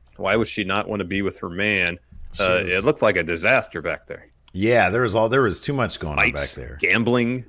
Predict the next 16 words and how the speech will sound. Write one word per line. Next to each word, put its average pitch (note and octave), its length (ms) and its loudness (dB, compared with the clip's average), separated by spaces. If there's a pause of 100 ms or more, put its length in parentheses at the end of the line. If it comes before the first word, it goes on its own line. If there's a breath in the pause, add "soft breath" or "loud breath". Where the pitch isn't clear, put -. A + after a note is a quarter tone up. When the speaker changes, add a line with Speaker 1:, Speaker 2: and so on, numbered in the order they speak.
(220)
Speaker 2:
And E2+ 160 -6
she - 180 -2
was, A#2+ 80 4
Speaker 1:
drinking A#2 320 -2
Speaker 2:
she's A2 100 -6
Speaker 1:
problem. A#2 240 2 (100)
Speaker 2:
probably F2+ 140 0
like, D#2+ 240 -2
"This F#2+ 180 -4
is D2+ 140 -8
not, D2 480 -10 (200)
this E2 120 -12
is D#2+ 100 -8
not D2+ 240 -8
for - 80 -18
me." C2+ 220 -14